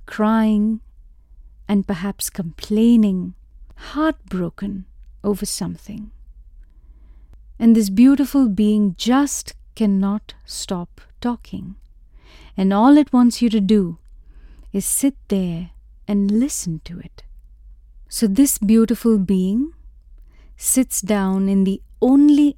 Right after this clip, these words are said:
other chair that is available in that room,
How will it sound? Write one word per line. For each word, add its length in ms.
other 340
chair 600
that 120
is 120
available 600
in 140
that 300
room, 300